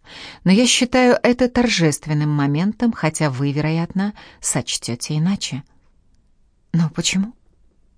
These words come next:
Жанна была заинтригована до такой степени, что на мгновение забыла о недомогании.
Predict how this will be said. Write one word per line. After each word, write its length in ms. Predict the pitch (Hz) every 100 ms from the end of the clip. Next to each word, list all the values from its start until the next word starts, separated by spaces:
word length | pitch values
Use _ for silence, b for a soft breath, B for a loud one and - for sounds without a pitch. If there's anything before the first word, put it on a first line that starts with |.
| _ _ _ -
Жанна 360 | 151 175 156
была 240 | 147 156 147
заинтригована 840 | 160 156 165 151 185 185 156 147 B B
до 160 | - 170
такой 360 | 185 185 170 147
степени, 540 | - - 262 - 151
что 220 | - 170
на 100 | 165
мгновение 640 | 160 156 170 208 226 214
забыла 420 | 175 165 151 202 202
о 60 |
недомогании. 800 | 196 180 196 226 233 202 135 -